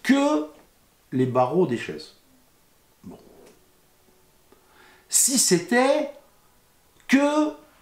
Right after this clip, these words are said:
les D V D et les boîtes de C D que vous avez mis en bas parce que c'est tellement plus joli dans le joli meuble ikea et que vous vous dites, « Non mais là vraiment,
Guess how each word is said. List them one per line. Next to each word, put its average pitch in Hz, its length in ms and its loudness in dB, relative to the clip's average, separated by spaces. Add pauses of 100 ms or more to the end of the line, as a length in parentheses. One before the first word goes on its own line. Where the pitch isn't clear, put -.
(420)
les 151 160 2
D 139 160 0
V 165 160 2
D 247 500 0
et 170 100 4
les 143 140 2
boîtes 139 300 0
de 139 100 -2
C 156 220 -4
D 214 280 2
que 170 120 0
vous 135 280 -2
avez 127 200 2
mis 151 220 -2
en 143 100 -2
bas 175 200 0
parce 139 140 -6
que - 80 -12
c'est - 300 -6
tellement 185 320 2
plus 160 160 -6
joli 147 560 -2
dans 127 160 -2
le 123 240 4
joli 139 260 -2
meuble 135 300 0
ikea 135 560 0 (480)
et 190 160 2
que 277 200 0
vous 165 200 -2
vous 151 160 -4
dites, « 196 380 0
Non 151 160 0
mais 127 140 0
là 156 260 2
vraiment, 160 920 0